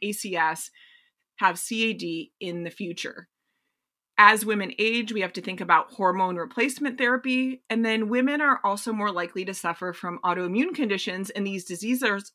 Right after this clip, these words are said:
are frequently associated with increased risks of A C S. And unfortunately, culmination of all of these issues, uh, women are just going to be diagnosed with A C S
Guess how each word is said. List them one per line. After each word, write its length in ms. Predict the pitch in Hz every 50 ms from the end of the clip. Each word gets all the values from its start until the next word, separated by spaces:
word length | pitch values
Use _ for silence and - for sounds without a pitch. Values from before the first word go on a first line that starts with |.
| _ _ -
are 360 | 185 185 175 175 175 175 175 - - - - - _
frequently 800 | - - - - 240 269 277 254 302 247 - 202 208 202 196 -
associated 680 | - 190 - - 170 175 170 - - 170 170 170 170 170
with 160 | 165 170 165 _ -
increased 600 | 208 208 208 208 - - 202 202 190 - - -
risks 440 | 156 160 156 - - - - - - -
of 140 | 170 156 -
A 140 | - 156 156
C 200 | - - 156 -
S. 340 | - - 165 - - - - _ _ _ _ _ _ _ _ _ _ _ _ _ _ _ _ _ _
And 440 | - 254 247 233 233 233 233 233 226 214
unfortunately, 840 | 214 226 226 330 403 453 440 - 285 247 233 226 220 226 226 - _ _ _ _ _ _ -
culmination 520 | - 262 269 277 277 262 247 254 - 233
of 120 | 202 190 190 -
all 160 | - 233 247 262
of 100 | 269 247
these 220 | 262 247 226 208
issues, 720 | 165 185 180 - - 165 165 165 180 226 247 - - - - _ _ _ _ _ _ _ _ _ _ _ _ -
uh, 300 | 214 196 202 202 208 -
women 280 | - 233 262 285 311 302
are 100 | 277 247
just 220 | 220 240 233 -
going 180 | - 233 226 226
to 60 | 208
be 140 | 196 208 196
diagnosed 960 | 175 196 180 175 180 185 180 185 190 190 190 202 226 262 254 - - - - - _ _ -
with 200 | 196 196 190 185 -
A 140 | - 180 180
C 260 | 175 - - 185 175
S 460 | 165 165 160 170 175 - - - -